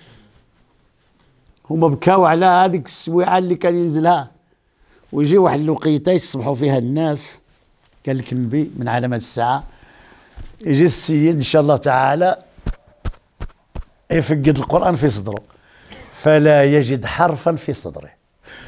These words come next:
يقول يمشي يجي عند المصحف، عنده واحد ثلاثة ولا أربعة تاع المصحف، يمشي يحل هذا القجر،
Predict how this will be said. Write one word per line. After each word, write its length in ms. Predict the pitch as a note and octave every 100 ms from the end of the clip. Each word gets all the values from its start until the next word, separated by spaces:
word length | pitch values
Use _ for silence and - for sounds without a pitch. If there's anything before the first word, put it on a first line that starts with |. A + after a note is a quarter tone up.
| -
يقول 240 | B3+ A#3+ C#4
يمشي 260 | C4+ -
يجي 240 | C#4+ A#3+ C#4
عند 180 | C4+
المصحف، 480 | C#4 C#4+ - - - _ A#2
عنده 220 | C#3+ D#3
واحد 240 | D#3 -
ثلاثة 180 | E3 E3
ولا 140 | E3+
أربعة 180 | E3 D3+
تاع 140 | D#3+ D#3+
المصحف، 360 | D#3 C3+ - _ _ _ - -
يمشي 200 | E3 C#3
يحل 240 | D3+ G#3+
هذا 120 | A3 B3+
القجر، 400 | B3+ G3 E3+